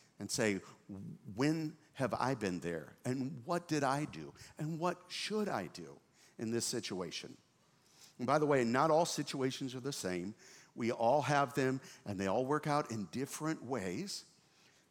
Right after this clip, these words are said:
God does not work the same way, but here's the big question. Who will you depend on when times are getting hard? Who will you naturally go to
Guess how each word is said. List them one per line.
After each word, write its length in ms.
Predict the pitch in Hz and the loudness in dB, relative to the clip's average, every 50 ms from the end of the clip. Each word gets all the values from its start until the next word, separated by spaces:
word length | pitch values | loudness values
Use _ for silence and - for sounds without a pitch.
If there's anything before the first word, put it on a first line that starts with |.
| _ - - - | _ -16 -10 -4
God 300 | - 120 110 123 139 135 | 0 2 4 4 4 2
does 220 | 131 131 131 117 120 | 0 -4 -4 -2 0
not 240 | 127 127 135 123 | 0 0 0 0
work 340 | 113 131 139 135 - - - | 0 -2 -2 -4 -6 -12 -10
the 60 | 117 | -6
same 360 | 107 - - 131 123 123 123 117 | -4 -2 2 2 4 4 4 4
way, 180 | 123 120 104 | 4 4 2
but 140 | - 95 - | 2 0 -4
here's 340 | - - 156 170 180 175 - | -2 0 2 2 2 0 -2
the 100 | 107 101 | -4 -6
big 280 | - - 117 117 117 | -2 0 0 0 -2
question. 600 | - - - 131 120 113 - - - 90 76 58 - _ _ _ _ _ _ _ _ _ _ _ _ _ _ _ _ _ _ _ | -4 -2 2 2 2 2 0 -4 -6 -8 -8 -10 -14 _ _ _ _ _ _ _ _ _ _ _ _ _ _ _ _ _ _ _
Who 220 | - - 147 151 180 | -2 2 4 4 4
will 260 | 196 202 190 180 175 | 4 2 2 2 2
you 240 | 147 117 123 131 131 | 0 0 -2 -2 -2
depend 580 | 120 120 120 - - - 131 127 127 123 104 90 | -2 -4 -6 -6 -4 0 2 2 2 2 0 0
on 320 | 73 73 73 71 - - - - _ _ _ _ _ _ _ _ _ _ _ _ _ _ _ _ _ | -2 -2 -4 -6 -8 -14 -18 -20 _ _ _ _ _ _ _ _ _ _ _ _ _ _ _ _ _
when 160 | - 101 101 | -4 -4 -4
times 360 | 95 - 110 98 90 87 85 | -2 0 0 0 0 0 -4
are 60 | 92 85 | -6 -4
getting 280 | 87 90 73 80 78 | -4 -4 -4 -4 -6
hard? 200 | 76 80 67 - - - _ _ _ _ _ _ _ _ _ _ _ _ _ _ _ _ _ _ - | -8 -8 -10 -10 -14 -20 _ _ _ _ _ _ _ _ _ _ _ _ _ _ _ _ _ _ -12
Who 260 | - - 165 185 214 | -6 -4 -2 -2 -2
will 260 | 202 190 190 190 180 | -2 0 0 0 0
you 200 | 170 160 165 160 | 0 0 0 0
naturally 640 | 156 147 147 143 143 151 - - 151 143 139 127 | 0 2 2 2 2 2 0 -2 -4 -2 -2 -2
go 240 | 104 101 110 110 113 | 0 0 0 0 0
to 440 | 110 - - - 82 78 69 69 | -2 -4 -6 -6 -6 -6 -6 -8